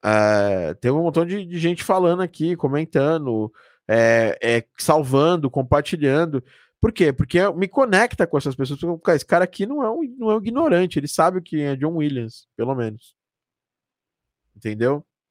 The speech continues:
Então, o conteúdo de conexão é coisa pessoal, coisas que interligam você às pessoas que você vai trabalhar no futuro ou que você já trabalha. Entendeu? Então é isso.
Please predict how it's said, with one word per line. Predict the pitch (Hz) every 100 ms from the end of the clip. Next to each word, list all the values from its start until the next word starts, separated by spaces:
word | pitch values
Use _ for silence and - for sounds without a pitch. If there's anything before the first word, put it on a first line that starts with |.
| _ _ _ _ _ -
Então, | 117 175
o |
conteúdo | 190 180 202
de | 180
conexão | 190 170 - 165
é |
coisa | 147 147
pessoal, | 139 147 - 139 127 131 131 131 _ _ _ _
coisas | - 151 165
que | -
interligam | 170 151 160 143 208 214
você | 175 147 - 160 165
às | 165
pessoas | 151 - 165 196 -
que | 151
você | 127 123 123
vai | 117
trabalhar | 123 117 113 113
no | 107
futuro | - 120 - 147 135
ou | 120 127
que | 120
você | 113 - 117 - _ _ _ -
já | 117
trabalha. | 113 123 120 120 120 120 143 _ _ _ _ _ _ _ _ _ _ _ _ _ _ _ -
Entendeu? | 104 123 180 _ _ _ _ _ _ _ _ _ _ _ - - _ -
Então | 247
é | 220
isso. | 135 - -